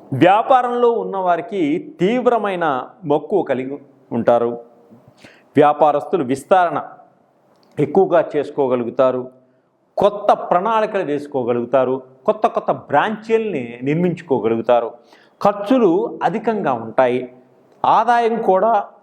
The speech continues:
బాగా పెరుగుతుంది. కొత్త వ్యాపారాలకు పెట్టుబడి పెట్టడం కోసం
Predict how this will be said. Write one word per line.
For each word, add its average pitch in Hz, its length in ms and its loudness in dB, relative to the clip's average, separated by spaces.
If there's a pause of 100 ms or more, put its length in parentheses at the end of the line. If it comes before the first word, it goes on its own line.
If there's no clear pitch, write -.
(340)
బాగా 160 360 0
పెరుగుతుంది. 123 800 -4 (260)
కొత్త 214 300 2
వ్యాపారాలకు 185 800 0
పెట్టుబడి 190 360 -4
పెట్టడం 147 380 -4
కోసం 139 500 -4